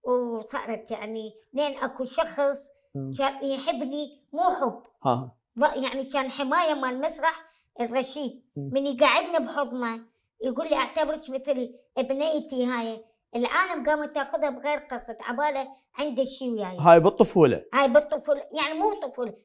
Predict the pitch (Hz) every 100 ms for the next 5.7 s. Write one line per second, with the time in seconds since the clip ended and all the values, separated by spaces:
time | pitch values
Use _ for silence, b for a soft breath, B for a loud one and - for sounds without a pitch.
0 | - 277 269 311 320 294 262 294 320 339
1 | 339 269 254 220 220 - - - - -
2 | - 135 131 123 - - 349 370 - 330
3 | 277 359 359 - - 247 247 226 202 -
4 | _ 147 127 107 110 _ - 220 226 240
5 | 294 262 311 330 254 -